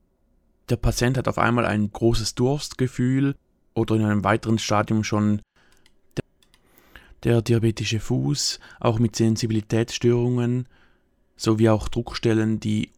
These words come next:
unbehandelt schnell zu offenen Wunden führen können. Mit den offenen Wunden geht er dann zum Hausarzt oder ins Krankenhaus. Da stellt man einen zu hohen Blutzucker fest.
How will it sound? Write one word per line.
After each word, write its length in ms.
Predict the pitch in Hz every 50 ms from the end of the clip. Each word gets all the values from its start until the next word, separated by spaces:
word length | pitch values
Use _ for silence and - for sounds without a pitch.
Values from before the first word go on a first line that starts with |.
| _ -
unbehandelt 600 | - 113 117 113 110 107 110 110 110 107 - -
schnell 220 | - 113 107 107 107
zu 160 | - - -
offenen 400 | - - - - 113 110 104 104
Wunden 320 | 107 110 110 107 110 110
führen 320 | 107 - 107 110 107 110 107
können. 480 | - - 104 104 104 104 104 104 104 - _ _ _ _ - -
Mit 140 | 117 117 -
den 120 | - 226
offenen 340 | - - - - 123 117 110
Wunden 360 | 110 120 123 123 127 131 127
geht 280 | 117 117 113 113 - 107
er 40 | 107
dann 220 | 104 107 107 107
zum 240 | - - 113 110 110
Hausarzt 540 | 117 127 127 - 127 117 123 120 - - -
oder 140 | 110 110
ins 200 | 110 107 107 -
Krankenhaus. 800 | - - 110 123 131 - - 123 120 120 123 127 131 123 - - - _ _ _ _ _
Da 280 | - 117 113 113 120 123
stellt 300 | 120 - - 113 110 -
man 220 | - 110 110 113 -
einen 220 | - 113 113 110
zu 160 | - 113 107
hohen 200 | 113 113 117 117
Blutzucker 480 | 110 110 113 127 - - - - - 113
fest. 540 | 104 - 104 101 101 - - - - -